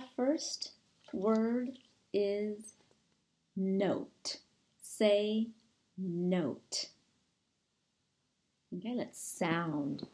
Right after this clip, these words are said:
note. Ready?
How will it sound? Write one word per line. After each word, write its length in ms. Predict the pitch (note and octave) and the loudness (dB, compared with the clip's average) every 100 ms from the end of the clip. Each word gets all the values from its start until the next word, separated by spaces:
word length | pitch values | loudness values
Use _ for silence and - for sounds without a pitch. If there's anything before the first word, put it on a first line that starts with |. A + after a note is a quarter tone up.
| - - _ - - | -10 -10 _ -10 -4
note. 800 | - D3 A2 - - - - - _ _ _ _ _ _ _ - - - - | -2 -2 -6 -10 -12 -8 -8 -10 _ _ _ _ _ _ _ -20 -20 -20 -12
Ready? 760 | D#3+ D3 C#3+ D#3+ E3 G#3 C#4 | -8 -6 -6 -2 0 0 0